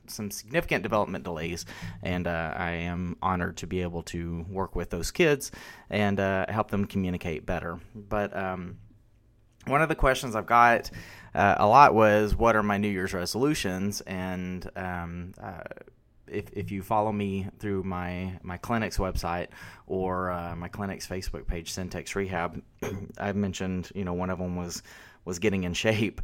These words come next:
and, uh, I think that's always everybody's New Year's resolution, and that was certainly one of mine. Um, but I've got, um, getting in better shape, um, get better organized. Um, many of you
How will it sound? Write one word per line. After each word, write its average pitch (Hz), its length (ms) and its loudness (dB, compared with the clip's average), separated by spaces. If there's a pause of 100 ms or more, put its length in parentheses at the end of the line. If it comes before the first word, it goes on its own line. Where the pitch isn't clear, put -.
(340)
and, 98 320 2
uh, 90 140 0
I 98 80 -2
think 101 160 -4
that's 92 180 -4
always 92 460 -2
everybody's 101 560 -2
New 95 60 -4
Year's 87 220 -6
resolution, 90 680 -6
and 87 160 -8
that 82 100 -8
was - 120 -10
certainly 90 320 -6
one 85 180 -10
of 82 100 -16
mine. 92 540 -4 (120)
Um, 85 360 -10
but 87 100 -6
I've 87 160 -8
got, 92 380 -6 (460)
um, 90 280 -4
getting 95 220 -2
in 87 100 -6
better 82 200 -8
shape, 156 520 4 (240)
um, 67 640 -6 (1160)
get 175 200 8
better 160 220 8
organized. 101 720 4
Um, 90 480 -6
many 107 320 -4
of 92 100 -4
you 95 220 -8